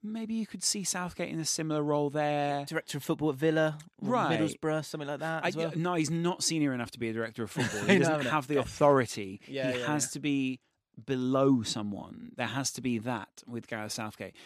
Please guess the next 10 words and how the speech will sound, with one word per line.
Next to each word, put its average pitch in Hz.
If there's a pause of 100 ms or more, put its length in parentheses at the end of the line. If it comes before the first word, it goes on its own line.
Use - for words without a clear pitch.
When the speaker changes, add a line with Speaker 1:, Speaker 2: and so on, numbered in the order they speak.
(140)
Speaker 1:
There 127
is 120
this 135
subjugation 127
that 101
Gareth 104
Southgate 107
is 101
subject -
to 98